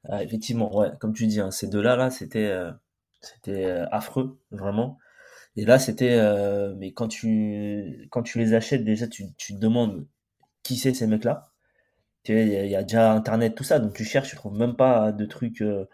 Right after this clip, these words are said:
vraiment dingues sur eux. Donc déjà, tu te dis, oh, c'est, c'est vraiment bizarre. Je, je comprends pas pourquoi t'as acheté ces gars-là. Et sur le terrain, pour ceux qui ont joué,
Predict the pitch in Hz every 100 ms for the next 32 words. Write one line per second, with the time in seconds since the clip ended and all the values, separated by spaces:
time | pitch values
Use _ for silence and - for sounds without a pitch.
0 | _ _ _ - 98 107 110 117 110 120
1 | - 120 160 - - _ _ _ 107 104
2 | 107 127 98 95 101 87 - - - 62
3 | - - - - 98 110 113 110 131 113
4 | - - - 101 101 120 - 110 107 104
5 | 98 110 _ _ _ _ _ _ 104 98
6 | - 104 101 101 117 147 101 - 104 95
7 | - 123 147 - _ - 104 - 131 123
8 | 110 110 110 139 -